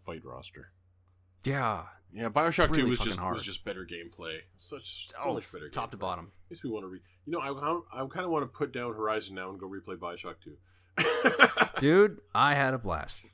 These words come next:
Speaker 1: But I just did it in the last year. I gotta, I
Speaker 2: I
Speaker 1: should
Speaker 2: finally got the, uh, No Vita Chamber achievement.
Speaker 1: I should give it a time. Oh, God, I would never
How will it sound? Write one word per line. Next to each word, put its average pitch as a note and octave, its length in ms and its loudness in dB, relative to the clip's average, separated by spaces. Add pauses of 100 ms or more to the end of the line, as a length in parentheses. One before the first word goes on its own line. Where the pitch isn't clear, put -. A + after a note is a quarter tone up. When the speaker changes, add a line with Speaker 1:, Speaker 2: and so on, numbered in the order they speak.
(100)
Speaker 1:
But B2 100 -4
I B2+ 80 0
just C3+ 400 -2
did A#2+ 120 2
it A2 120 0
in G2 40 -14
the F#2+ 60 -10
last D#2+ 340 -10
year. C2+ 180 -10
I C#2 60 -12
gotta, C#2 260 -8 (300)
I F#2+ 60 -2
Speaker 2:
I - 20 0
Speaker 1:
should - 120 -4
Speaker 2:
finally B2 420 2
got A2 280 0
the, G#2+ 200 2
uh, G#2 80 2
No G#2+ 200 2
Vita G2+ 300 2
Chamber F2+ 380 -4
achievement. - 500 -8
Speaker 1:
I - 60 -20
should - 160 -18
give - 100 -14
it D2+ 40 -18
a D2 200 -20
time. C2+ 200 -20
Oh, A#2 300 -6
God, D#2+ 200 -8
I C#2+ 40 -12
would C2+ 120 -14
never D2 240 -16